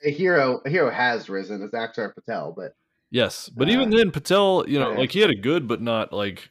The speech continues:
Speaker 2: you know, not star-catching game. It's, they're turning a little bit into that sort of S R H,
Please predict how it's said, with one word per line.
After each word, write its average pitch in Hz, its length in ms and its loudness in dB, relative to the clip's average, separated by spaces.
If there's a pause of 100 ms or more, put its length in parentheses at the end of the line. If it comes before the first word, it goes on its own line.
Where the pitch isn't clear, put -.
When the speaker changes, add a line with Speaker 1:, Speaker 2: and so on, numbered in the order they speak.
Speaker 2:
you 110 140 -8
know, 95 240 -4 (1000)
not 113 420 0 (840)
star-catching 110 1120 2 (260)
game. 98 640 2 (380)
It's, - 340 -4 (220)
they're 110 340 0
turning 190 520 0
a 123 40 6
little 120 340 6
bit 107 200 2
into 104 220 2
that 92 200 0
sort 104 220 -2
of 90 180 -2
S - 240 -4
R 98 220 0
H, - 640 -4